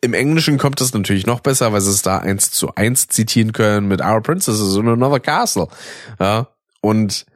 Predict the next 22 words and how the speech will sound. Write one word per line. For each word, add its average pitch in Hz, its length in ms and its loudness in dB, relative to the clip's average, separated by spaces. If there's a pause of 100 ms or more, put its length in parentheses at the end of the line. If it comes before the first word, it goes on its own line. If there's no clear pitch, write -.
(320)
da 113 80 0
dann 113 160 0
auch 101 240 0
sowas - 560 0 (100)
Schönes 101 560 2
wie, 98 140 -2
ja, 101 180 2
dann 95 400 -6 (460)
sagt 101 220 -2
dann 101 80 0
der 98 100 2
Captain - 300 -4
Toad 101 220 2
irgendwie, 92 240 2
„Ja, 110 120 2
dann 113 140 2
werde 147 160 0
ich's 160 100 0
euch 190 300 0
zeigen.“ 196 500 0
Und 117 220 0
dann 131 220 2